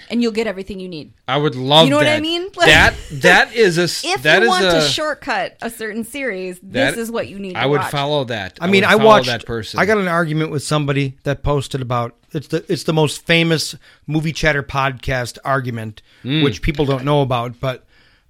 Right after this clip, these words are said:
Speaker 3: somebody posted about Alita Battle Angel,
Speaker 2: Mm.
Speaker 3: and they said, you know,
Speaker 2: Bam.
Speaker 3: "Bad movie and bad special effects." And I literally
Speaker 2: Disagree,
Speaker 1: Oh.
Speaker 2: disagree.
Speaker 3: I literally said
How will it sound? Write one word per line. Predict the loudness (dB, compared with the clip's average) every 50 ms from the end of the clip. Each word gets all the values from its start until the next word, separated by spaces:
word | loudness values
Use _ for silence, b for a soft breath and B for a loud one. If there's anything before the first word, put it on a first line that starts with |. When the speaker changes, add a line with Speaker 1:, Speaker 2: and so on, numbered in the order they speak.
| _ -10
Speaker 3:
somebody | -4 -2 -2 0 0 0 0
posted | 2 2 2 2 2 0 -2 -2
about | 0 0 0 -2 -2 -4
Alita | -4 -2 0 0 0 0 0
Battle | 0 2 2 2 2 0 -4 -8
Angel, | -8 -10 -12 -12 -10 -6
Speaker 2:
Mm. | -4 -4 -2 -4 -4 -6 -4
Speaker 3:
and | -4 -2 2
they | 2 2 2
said, | 2 0 0 0 0
you | -2 -2
know, | -2 -2
Speaker 2:
Bam. | -2 0 2 2 2 0 -4 -12 -20 _ _ _
Speaker 3:
"Bad | -4 2 4 4 6 4 4 2
movie | 0 0 2 0 0 0 0 0 0 -2 -4 _ _ _ _ _
and | -6 -4 -2 -2 -2 -4 -6 -4
bad | -4 -2 0 0 0 0 -2 -6 -10 _ _ _ _ _ _ _ _ _ _
special | -14 -10 -4 0 0 0 0 0 -2 -2 -2
effects." | -2 0 2 2 2 2 0 -6 -10 -10
And | -6 -4 -2
I | 0 0 0 -2 -4 -4
literally | 0 2 2 2 2 2 0 2 2 2 4 2 2 0
Speaker 2:
Disagree, | 0 -2 -2 -2 -4 -4 -2 0 0 0 0
Speaker 1:
Oh. | 0 -2
Speaker 2:
disagree. | -4 -6 -6 -8 -8 -8 -6 -6 -6 -4 0
Speaker 3:
I | 0 2
literally | 2 2 2 0 0 0 0 2 2 2 0 -2 -6 -8
said | -8 -6 -2 -2 0 0 0 0 -2 -6